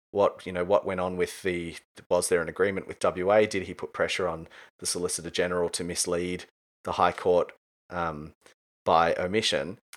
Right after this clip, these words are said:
And I suppose we'll have to wait and see what the outcome of that inquiry is. But the central issue, um, or the, the similarity that I wanted to, to,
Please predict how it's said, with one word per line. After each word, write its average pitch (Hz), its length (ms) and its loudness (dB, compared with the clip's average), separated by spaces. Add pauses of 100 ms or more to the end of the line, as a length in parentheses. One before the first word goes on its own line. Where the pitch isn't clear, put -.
(300)
And 104 200 0
I 101 60 6
suppose 98 400 2
we'll 98 280 0
have 107 160 2
to 110 80 0
wait 101 200 6
and 87 100 -2
see 101 280 6
what 95 200 4
the 92 140 6
outcome 95 320 4
of 82 120 -6
that 98 220 6
inquiry 92 540 4
is. 90 320 0 (420)
But - 220 8
the - 80 2
central - 400 6
issue, 113 440 4 (300)
um, 101 240 -2
or 107 140 4
the, 98 300 4
the 95 380 0
similarity 123 640 8
that 87 120 4
I 90 60 8
wanted 92 300 2
to, 82 240 -2
to, 82 520 -4